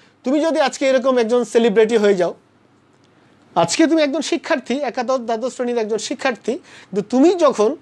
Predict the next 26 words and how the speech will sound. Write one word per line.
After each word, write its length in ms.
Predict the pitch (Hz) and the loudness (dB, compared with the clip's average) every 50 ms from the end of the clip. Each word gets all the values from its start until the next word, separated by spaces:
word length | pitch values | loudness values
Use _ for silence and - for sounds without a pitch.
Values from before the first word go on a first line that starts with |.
| - _ _ - | -16 _ _ 0
এরকম 280 | - 196 240 226 269 247 | 2 4 4 4 2 2
একজন 240 | 240 220 202 233 226 | 2 2 0 -2 -4
সেলিব্রিটি 540 | 220 - 294 285 330 269 262 262 214 226 190 | -4 -4 -4 -4 -4 -2 -2 -2 -2 -2 -2
হবে, 280 | 190 165 147 156 175 - _ _ _ _ _ _ _ _ _ _ - - _ _ _ _ - | -2 -2 -4 -4 -10 -12 _ _ _ _ _ _ _ _ _ _ -20 -20 _ _ _ _ 2
এরকম 240 | 202 226 208 233 220 | 2 4 4 6 4
একজন 340 | 220 202 202 220 214 233 - _ _ _ _ - | 4 4 4 2 0 0 -4 _ _ _ _ -10
স্মরণীয়, 440 | - - 233 240 240 240 240 240 | -2 0 2 2 4 4 4 2
বরণীয় 340 | 208 190 220 226 254 262 254 | 2 2 2 2 4 4 2
ব্যক্তি 340 | 240 226 226 220 - - 202 | 2 2 0 -2 -2 -2 0
হবে, 240 | 190 175 175 214 226 | 0 0 0 0 -2
তোমার 280 | - 302 302 320 311 | 0 0 0 2 2
এই 160 | 320 320 311 262 | 0 0 0 0
নিজের 320 | 247 247 262 233 285 277 | 0 -2 0 0 0 0
লেখা 280 | 262 247 240 - 277 - - | 2 0 0 -2 -2 -4 -2
চিঠিগুলো 440 | - 277 240 294 311 320 294 285 254 | -2 0 2 2 2 4 4 2 2
কিন্তু 260 | - 269 233 208 220 | 2 2 0 0 0
তখন 300 | 214 214 - 233 247 247 | 0 0 0 0 0 0
একটা 280 | 214 - - 277 - - - - - - _ - | -2 -2 -4 -6 -6 -6 -12 -20 -20 -20 _ -10
দলিল 420 | 160 151 160 214 233 247 254 233 185 | -4 2 4 4 6 6 4 2 0
হিসেবে 360 | 170 202 - 202 196 180 156 | -2 -2 0 0 0 0 -2
থেকে 240 | - 139 120 120 120 | -4 -6 -10 -10 -12
যাবে। 280 | 120 123 110 - 131 - - _ _ _ - - - - - | -12 -14 -14 -14 -18 -20 -20 _ _ _ -20 -20 -10 -2 2
এবং 220 | 247 262 285 247 | 4 4 4 4
তোমরা 180 | 285 277 285 269 | 4 2 2 4
জানো 340 | 214 220 214 240 277 277 233 | 4 4 2 4 4 4 2
যে 220 | 196 226 240 254 | 2 2 -2 -2